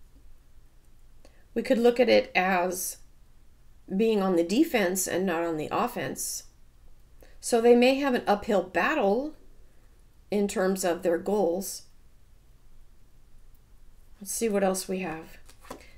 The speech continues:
The immediate future for this Wagner group, we have the Queen of Pentacles. That is some interesting energy with the queens being very grounded,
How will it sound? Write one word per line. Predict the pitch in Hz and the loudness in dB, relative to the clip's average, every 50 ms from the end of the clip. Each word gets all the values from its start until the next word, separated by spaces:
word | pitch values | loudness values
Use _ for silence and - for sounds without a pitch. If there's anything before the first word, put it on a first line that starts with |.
| - - | -10 -2
The | 233 240 | 0 2
immediate | 240 240 247 269 269 302 285 262 - - | 4 6 4 4 4 4 2 2 0 -2
future | - - 262 285 294 285 - - 294 285 285 285 285 | -4 -4 -2 -2 -2 -4 -4 -2 0 0 0 0 -2
for | - - 240 | -4 -4 -2
this | 214 220 226 - - | -2 -2 -4 -6 -6
Wagner | 208 208 202 208 226 220 240 247 240 | -4 -2 0 0 0 0 0 -2 0
group, | 233 240 233 247 311 370 - - - - | 0 -2 -2 -2 -4 -4 -8 -14 -12 -8
we | - 202 202 | -6 -4 -4
have | 196 175 180 185 | -4 -6 -8 -8
the | 190 | -10
Queen | 185 - - - 165 151 160 160 | -10 -10 -10 -10 -8 -8 -6 -8
of | 160 160 - - | -8 -10 -12 -10
Pentacles. | - 240 247 277 277 - 320 320 339 381 453 494 494 494 - - - - - - - - - - - - - - - - - - - - - - - - - - - - - - - - - - - - - - - - - - - - - - - - - - | -6 -6 -4 -4 -4 -6 -4 -4 -2 -2 0 -2 -2 -4 -8 -16 -18 -18 -18 -18 -20 -20 -20 -20 -20 -20 -20 -20 -20 -20 -20 -20 -20 -20 -20 -20 -20 -20 -20 -20 -20 -20 -20 -20 -20 -20 -20 -20 -20 -20 -20 -20 -20 -20 -20 -20 -20 -20 -20 -20 -20 -20 -14 -10
That | 202 185 180 185 185 - - | -6 -6 -4 -6 -6 -8 -6
is | 190 190 185 180 175 175 180 185 185 - - - - - - - | -4 -4 -4 -4 -4 -4 -6 -6 -6 -8 -10 -12 -14 -18 -20 -16
some | - - - 202 190 185 175 180 175 160 - - - - - - - - - - - - - - - - - - - | -12 -8 -6 -6 -4 -4 -4 -6 -6 -8 -10 -14 -20 -20 -20 -20 -20 -20 -20 -20 -20 -20 -20 -20 -20 -20 -16 -4 0
interesting | 269 311 320 349 320 - - 294 294 277 262 | 0 2 2 2 0 -2 -4 -4 -4 -4 -2
energy | 240 240 247 254 240 247 247 247 254 269 285 302 | 0 0 0 0 0 -2 -4 -4 -4 -4 -6 -6
with | 262 214 190 180 180 - - - - | -4 -2 -2 -2 -4 -6 -16 -12 -10
the | 208 | -10
queens | 196 - - - 262 247 254 247 247 247 247 233 - | -10 -8 -6 -2 0 0 2 2 4 4 2 2 0
being | - - 208 202 196 196 190 | -4 -4 -2 -2 0 -2 -2
very | 180 185 180 180 170 | -2 -4 -4 -4 -4
grounded, | 170 - 185 196 208 226 240 240 240 247 240 220 240 240 | -6 -6 -6 -4 -4 -4 -2 -2 -2 -2 -4 -4 -6 -10